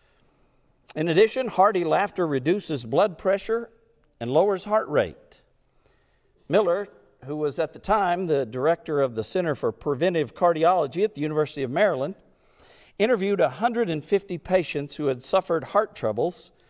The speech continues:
and a hundred and fifty who had not. Each patient was asked questions to measure their response in typical day-to-day situations and circumstances.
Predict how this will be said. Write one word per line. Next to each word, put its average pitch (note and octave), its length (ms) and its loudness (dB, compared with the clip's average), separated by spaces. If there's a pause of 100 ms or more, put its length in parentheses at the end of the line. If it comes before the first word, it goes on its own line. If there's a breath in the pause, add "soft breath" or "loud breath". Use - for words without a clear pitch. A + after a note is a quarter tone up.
(340 soft breath)
and D3+ 140 -2
a C#3+ 60 2
hundred G3 300 -2
and D#3 100 -8
fifty F#3 380 -4
who D3+ 180 -6
had C3+ 200 -6
not. A3 640 -6 (1300 soft breath)
Each A#3 260 0
patient - 380 2
was C#3+ 160 -2
asked E3+ 260 4
questions F#3+ 640 -2
to D3 120 -8
measure E3 420 2
their D#3+ 200 2
response D#3 800 -2
in C3+ 200 -6
typical F#3+ 720 -4 (360 soft breath)
day-to-day D#3+ 760 0
situations C3+ 1000 -4
and A#2 200 -6
circumstances. - 1000 -8